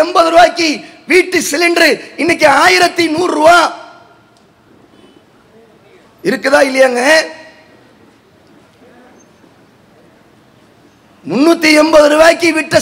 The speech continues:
சிலிண்டர், கொடுத்த சிலிண்டர் ஆயிரத்தி நூறு ரூபா. கேட்டா மானியமா, நம்மகிட்ட ஆயிரத்தி நூறு ரூபா வாங்கிட்டு அவள் மானியத்துல பேங்க்ல பணம் போடுவாங்களாம்.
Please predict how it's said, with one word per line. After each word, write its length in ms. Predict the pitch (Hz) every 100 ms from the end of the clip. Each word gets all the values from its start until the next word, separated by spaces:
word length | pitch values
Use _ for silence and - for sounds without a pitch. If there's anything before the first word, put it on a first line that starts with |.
| -
சிலிண்டர், 380 | 349 349 339 285
கொடுத்த 260 | 370 330
சிலிண்டர் 480 | - 349 359 349 311 220 175 - - _ _ _ _ _ _ _ _ _ _ _ _ _ _ _ _
ஆயிரத்தி 680 | - 208 262 269 269 - 262
நூறு 280 | 247 262 247
ரூபா. 260 | 254 269 240 202 - - - - _ _ _ _ _ _ -
கேட்டா 260 | 226 269 262 208
மானியமா, 480 | 233 277 262 233 202
நம்மகிட்ட 280 | 202 262 277
ஆயிரத்தி 400 | 254 262 269 262
நூறு 120 | 254 247
ரூபா 100 | 254
வாங்கிட்டு 220 | 240 240 262
அவள் 180 | 247 214
மானியத்துல 400 | 262 285 233 247
பேங்க்ல 240 | 226 262 262
பணம் 240 | 214 240 233
போடுவாங்களாம். 420 | 220 196 185